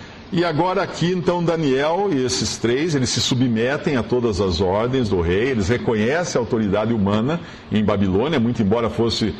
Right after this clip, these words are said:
a autoridade do invasor, mas é a autoridade humana. Lá em, em, no Novo Testamento nós aprendemos que nenhuma autoridade existe que não tenha sido instituída por Deus. E Deus estabelece as autoridades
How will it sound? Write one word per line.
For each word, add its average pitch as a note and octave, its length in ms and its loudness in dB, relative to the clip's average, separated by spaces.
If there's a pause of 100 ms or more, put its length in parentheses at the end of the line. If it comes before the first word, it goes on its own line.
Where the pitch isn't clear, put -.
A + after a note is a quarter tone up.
(180)
a G2+ 60 -2
autoridade G#2 480 0
do C#3 180 2
invasor, D#3 480 0
mas G#2+ 260 2
é A2+ 40 2
a A2 40 2
autoridade G#2+ 720 0
humana. A2+ 480 0 (320)
Lá A2+ 220 2
em, G2+ 880 0
em, G2 60 -2
no G#2 120 2
Novo G#2+ 200 0
Testamento A2+ 480 0
nós A2 160 0
aprendemos A#2 420 0
que B2+ 100 -4
nenhuma F3 360 2
autoridade B2 680 0
existe C3+ 480 -2 (300)
que C3+ 80 0
não C#3 180 2
tenha D#3 360 0
sido D3+ 280 0
instituída C#3+ 460 0
por D#3+ 180 0
Deus. C3 480 0 (720)
E A#2+ 120 0
Deus F3+ 320 2
estabelece D3+ 720 0
as A#2+ 80 2
autoridades G2+ 1000 0